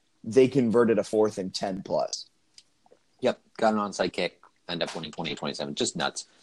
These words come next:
Speaker 2: So I'm gonna say that Richmond, they're going on the road. I think they're gonna be pretty devastated, so I'm gonna take Delaware to, to win.
Speaker 1: Okay. I like that pick. I'm gonna go Delaware as well. Um... I think Delaware's a good,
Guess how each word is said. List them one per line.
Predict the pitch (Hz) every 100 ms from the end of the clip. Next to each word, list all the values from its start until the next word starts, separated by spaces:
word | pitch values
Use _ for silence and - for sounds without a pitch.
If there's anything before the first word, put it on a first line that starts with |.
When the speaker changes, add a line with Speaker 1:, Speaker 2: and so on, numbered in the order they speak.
| _ -
Speaker 2:
So | 135
I'm |
gonna | 143
say | 151 143
that | 101
Richmond, | 98 - 110 104 95 - -
they're | - 92
going | 98 101
on | 95
the |
road. | 85 85 82 80 -
I | 85
think | 92 85
they're |
gonna | 82
be | 78
pretty | 73 - 82 78 67 _ _ -
devastated, | 76 82 - 95 92 90 -
so | 82
I'm |
gonna | 78
take | - 64 -
Delaware | 57 50 50
to, | - - _
to | - -
win. | - - _ _ _ _
Speaker 1:
Okay. | - 139 104 101 - _ _
I | 185
like | 185 -
that | 95 -
pick. | 110 110
I'm | 131
gonna | 143
go | 131
Delaware | 117 107 101 101 101
as | 95
well. | 98 92 101 _ _ _ _ _
Um... | 90 95 92 98 113 _ _ _ _ _ _ _ _ _
I | 127
think | 135 151
Delaware's | 277 123 120 123 107
a |
good, | 98 110 107